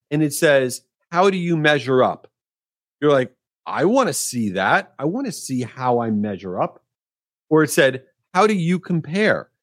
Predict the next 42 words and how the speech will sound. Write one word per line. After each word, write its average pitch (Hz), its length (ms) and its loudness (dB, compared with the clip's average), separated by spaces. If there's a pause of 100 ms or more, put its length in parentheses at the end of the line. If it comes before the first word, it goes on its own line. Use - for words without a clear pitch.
And 175 120 2
this 220 140 0
could 175 200 -2
be 160 160 0
for 131 180 -4
your 104 200 2
company, 127 640 -4 (340)
whether 147 240 2
you 135 140 2
work 160 240 2
at 185 80 4
a 185 60 -2
company 185 340 0
or 147 40 4
you 127 180 0
own 175 160 2
a 208 40 0
company, 127 360 -2
you 135 180 0
wanna 165 180 2
know, 147 280 2
how 156 280 -2
do 170 80 2
you 175 180 -2
compare? 160 680 -4 (480)
Right? 151 100 2
You 180 80 4
wanna 190 180 4
open 175 260 2
that 165 120 4
up 165 160 -2
and 147 220 -6
see, 226 600 -4 (680)
where 220 180 2
do 220 60 -2
you 214 180 2
stand? 165 720 -4 (880)
What's 220 240 0
your 311 120 2
status 151 580 0
in 147 200 -4
comparison? 127 760 -4